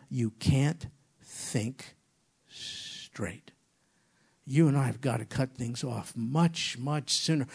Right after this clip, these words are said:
We got to draw the line in the sand with regard to sexual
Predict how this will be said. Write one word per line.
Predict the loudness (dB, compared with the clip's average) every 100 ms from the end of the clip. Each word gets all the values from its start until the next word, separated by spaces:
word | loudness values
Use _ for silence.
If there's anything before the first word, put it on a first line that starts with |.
| -4
We | 6
got | 8
to | 8
draw | 8 8 8
the | 4
line | 2 2 4 4 4
in | 2 4
the | 4
sand | 2 4 4 2 0 -6 -12 -20 -12 0
with | 0 0
regard | -6 0 0 0
to | 0 0 0 -4 -6
sexual | -2 0 0 0 0 0 -2 -4 -10